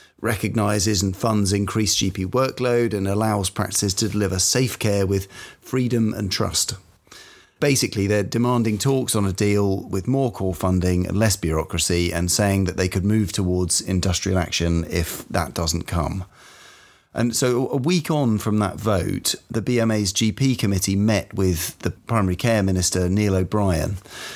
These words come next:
And at that meeting, senior G Ps told the minister that they were concerned about the suitability, the sustainability of the contract imposed for this year, for twenty twenty-three twenty-four,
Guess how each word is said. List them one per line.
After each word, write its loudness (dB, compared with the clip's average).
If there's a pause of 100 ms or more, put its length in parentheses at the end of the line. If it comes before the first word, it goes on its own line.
(220)
And 0
at -2
that 0
meeting, 0
senior 0
G -2
Ps 2 (140)
told 0
the -2
minister 0
that -2
they 2
were 2
concerned 0
about -2
the -4
suitability, 0
the 2
sustainability 0
of 2
the 0
contract -2
imposed 0
for -6
this -4
year, 2
for -2
twenty -2
twenty-three -2
twenty-four, -2